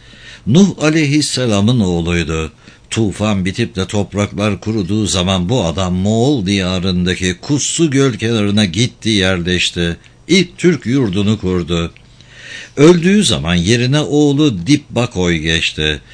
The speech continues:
Türk'ün adını dört tarafa tanıttı. Onun Karahan, Körhan, Gözhan, Orhan adlı dört oğlu kaldı.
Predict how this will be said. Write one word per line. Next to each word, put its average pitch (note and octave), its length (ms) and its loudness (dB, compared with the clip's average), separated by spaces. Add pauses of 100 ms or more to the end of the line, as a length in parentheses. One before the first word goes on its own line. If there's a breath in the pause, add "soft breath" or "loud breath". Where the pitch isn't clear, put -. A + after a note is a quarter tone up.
(240 loud breath)
Türk'ün F3 400 2
adını E3 420 0
dört C#3 280 2
tarafa A2+ 400 -2
tanıttı. E2+ 720 -2 (640)
Onun F#3 280 6
Karahan, C3 680 0
Körhan, F2 720 -2
Gözhan, F#2 640 0
Orhan A2+ 500 -2
adlı G#2 400 -2
dört A2 300 0
oğlu G2+ 520 -2
kaldı. F2 580 -2